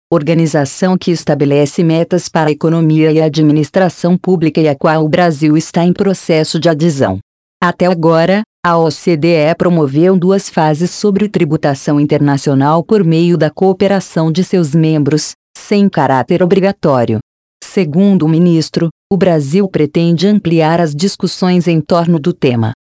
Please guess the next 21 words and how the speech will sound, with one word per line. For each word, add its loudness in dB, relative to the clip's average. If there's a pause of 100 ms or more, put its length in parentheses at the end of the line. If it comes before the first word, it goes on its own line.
(280)
A 0
ideia 2
é 2
reunir 0
representantes 0
políticos 0
e -2
das 0
instituições 0
de -2
ensino 0
de 0
todo 0
o -2
planeta 2
para 0
melhorar 2
a 0
proposta -2
em 0
conjunto. 0